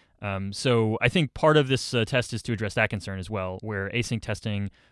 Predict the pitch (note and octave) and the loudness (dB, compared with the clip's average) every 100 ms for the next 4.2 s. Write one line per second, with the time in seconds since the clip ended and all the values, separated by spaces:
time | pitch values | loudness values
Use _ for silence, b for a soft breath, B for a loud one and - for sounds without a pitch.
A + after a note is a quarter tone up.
0 | b - G#2 G#2 G2+ F#2+ G2 - F#2+ F#2 | b -4 -2 0 0 -2 -4 -6 -8 -8
1 | F#2 G#2+ A2 G#2+ - G2+ G2+ - G2+ - | -6 -2 0 0 -2 -6 -6 -6 -10 -10
2 | - - F#2+ F2+ F#2 G#2 G2+ F#2+ G2 F#2 | -14 -8 -6 -6 -6 -6 -6 -8 -10 -14
3 | - b b b b b - G#2 G2 F#2+ | -16 b b b b b -8 -4 -4 -4
4 | F#2 | -8